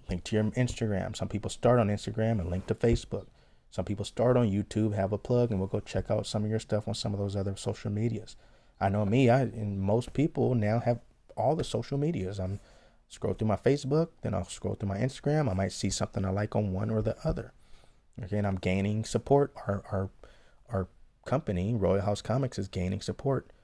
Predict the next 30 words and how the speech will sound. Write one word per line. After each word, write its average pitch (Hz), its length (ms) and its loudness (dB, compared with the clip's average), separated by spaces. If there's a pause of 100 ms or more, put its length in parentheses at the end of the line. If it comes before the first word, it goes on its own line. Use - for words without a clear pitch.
(160)
on 101 220 -2
all 95 200 2
the 104 80 -4
platforms. 107 640 -4 (840)
And, 113 120 2
and 98 140 0
I 98 80 8
wanted 135 260 6
to 131 100 4
test - 320 2
out 135 280 4
just, 104 180 -4
you 120 80 2
know, 92 180 2 (340)
just 113 260 -4
the 117 60 4
marketing 107 420 4
of 92 80 0
that 101 180 2
product. 110 360 2
So 92 120 2
I, 98 180 0 (540)
we 104 80 4
built 98 280 2
our 90 300 2
Royal 98 320 4
House 98 220 2
Comics 95 520 0
Instagram 95 540 2
page, 90 420 -2